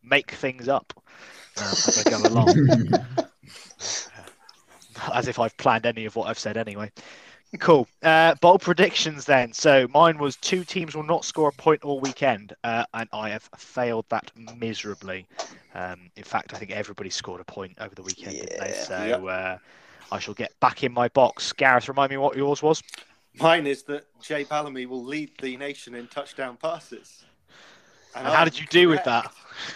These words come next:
Speaker 1: that?
Speaker 2: This is room temperature wa-, water of a,
Speaker 1: <laughs>
Speaker 2: uh, of a prediction, considering we were the only division that,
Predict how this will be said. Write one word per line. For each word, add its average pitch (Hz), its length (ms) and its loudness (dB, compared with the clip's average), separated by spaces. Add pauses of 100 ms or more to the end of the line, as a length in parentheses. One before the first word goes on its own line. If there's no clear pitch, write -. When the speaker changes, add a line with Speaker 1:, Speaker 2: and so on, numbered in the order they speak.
(300)
Speaker 1:
that? - 100 -20 (120)
Speaker 2:
This - 140 2
is 165 280 -2
room 202 280 0
temperature 165 580 0
wa-, 131 220 -2 (140)
water 123 640 0
of 127 200 -2
a, 117 320 2 (180)
Speaker 1:
<laughs> 113 180 -6
Speaker 2:
uh, 127 340 8 (120)
of 135 180 2
a 123 80 -2
prediction, 131 600 0
considering 135 640 0
we 131 160 0
were 127 120 2
the 135 180 4
only 127 260 2
division 120 540 -4
that, 113 240 2